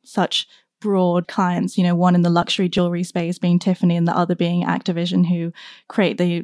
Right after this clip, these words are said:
legendary Call of Duty games at the time that I was a big fan of."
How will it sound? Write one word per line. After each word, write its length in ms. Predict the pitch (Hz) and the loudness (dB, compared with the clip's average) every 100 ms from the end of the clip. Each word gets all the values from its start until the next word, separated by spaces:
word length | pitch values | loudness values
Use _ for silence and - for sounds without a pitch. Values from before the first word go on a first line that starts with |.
| - | -4
legendary 640 | 202 180 175 175 180 175 175 | -2 0 0 0 0 -2 -4
Call 240 | - 175 | -4 -4
of 100 | 170 | -2
Duty 320 | - 196 196 | 0 2 2
games 440 | 185 180 175 185 185 | 0 0 0 0 0
at 100 | - | -2
the 60 | |
time 300 | - 185 190 | -2 0 2
that 80 | 180 | 2
I 20 | |
was 100 | 180 | 2
a 40 | 170 | 0
big 140 | 170 | -4
fan 320 | - 190 180 | 0 2 4
of." 240 | 175 185 | 4 2